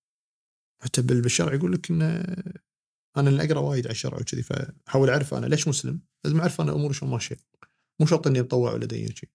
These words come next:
بس، آم، و-، يعني ت-، تفرض عليك أصلًا. يعني ل-، لما تتزوج إن تحط لها خادمة، لو هي كان عندها خادمة، تعيشها نفس المستوى. فمعناتها عشان أسوي هالبالانس،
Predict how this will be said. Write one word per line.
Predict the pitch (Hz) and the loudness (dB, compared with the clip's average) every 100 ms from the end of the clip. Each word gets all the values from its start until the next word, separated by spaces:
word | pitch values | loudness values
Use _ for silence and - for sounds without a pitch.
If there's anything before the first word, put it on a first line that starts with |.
| _ _ - - - _ - | _ _ -20 -20 -20 _ 2
بس، | 143 - - | 8 8 8
آم، | 135 131 127 120 120 117 120 - _ _ - | 4 4 2 2 -2 -4 -6 -10 _ _ -10
و-، | - - - 147 156 | -6 -4 0 2 2
يعني | 120 127 120 | 2 2 0
ت-، | 127 - | -4 -8
تفرض | 156 190 185 156 143 | 0 2 4 2 4
عليك | 165 135 | 2 0
أصلًا. | - - - _ _ _ - | -4 -6 -10 _ _ _ -12
يعني | - - | -6 -4
ل-، | - - - - - | -4 -4 -4 -2 0
لما | 131 127 | 2 2
تتزوج | 127 120 170 185 190 - _ _ _ _ _ _ _ _ _ _ 135 | 2 2 0 0 -4 -14 _ _ _ _ _ _ _ _ _ _ 0
إن | 127 120 123 | 2 2 0
تحط | - 143 | 0 2
لها | 143 | 2
خادمة، | 151 139 117 - _ _ | 2 -2 -4 -10 _ _
لو | 135 | 2
هي | 147 | 2
كان | 147 123 | 2 -2
عندها | 123 110 | -2 -4
خادمة، | - 101 101 101 _ _ _ _ _ _ _ - | -6 -6 -6 -10 _ _ _ _ _ _ _ -4
تعيشها | 131 147 151 | 0 4 4
نفس | 156 - | 2 2
المستوى. | 139 - 120 113 - _ _ _ _ _ _ _ _ _ _ _ _ _ _ _ _ _ | 0 0 -4 -6 -10 _ _ _ _ _ _ _ _ _ _ _ _ _ _ _ _ _
فمعناتها | - 127 127 139 156 139 127 123 - 123 | -2 0 4 4 2 2 -2 -2 -8 -2
عشان | - 165 | 2 4
أسوي | 156 160 139 | 4 4 4
هالبالانس، | 131 127 120 107 - | 4 2 0 0 -4